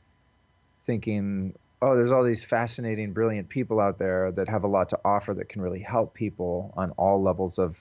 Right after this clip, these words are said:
their human experience. And so I'm gonna find these people 'cause I'm really good at finding the badasses in any given category. It's just one thing I'm really good at is curating content and finding the best of the best and then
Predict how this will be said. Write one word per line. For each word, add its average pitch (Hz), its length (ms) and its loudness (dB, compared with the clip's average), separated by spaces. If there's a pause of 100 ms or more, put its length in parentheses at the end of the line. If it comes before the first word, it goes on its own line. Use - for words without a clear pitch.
(120)
their 90 420 2
human 98 300 -2
experience. 104 640 0
And 95 100 -2
so 90 160 0
I'm 110 200 0
gonna 110 100 0
find 117 320 0
these 104 140 -2
people 98 260 -2
'cause 92 140 -4
I'm 110 120 0
really 127 200 4
good 123 240 4
at - 100 -2
finding 98 320 0
the 92 60 0
badasses 95 760 0
in 90 280 -6
any 104 240 -2
given 92 340 -2
category. 90 540 0
It's - 80 -8
just 90 320 -6
one 95 240 -2
thing 120 180 -2
I'm 95 220 0
really 107 260 4
good 98 220 4
at 85 260 0 (480)
is 190 260 -6
curating 104 880 2 (260)
content 98 640 -2
and 87 200 -6 (380)
finding 107 480 0
the 95 80 0
best 101 480 -2
of 90 80 -6
the 92 60 -6
best 87 360 -2
and 87 100 -6
then 87 240 -6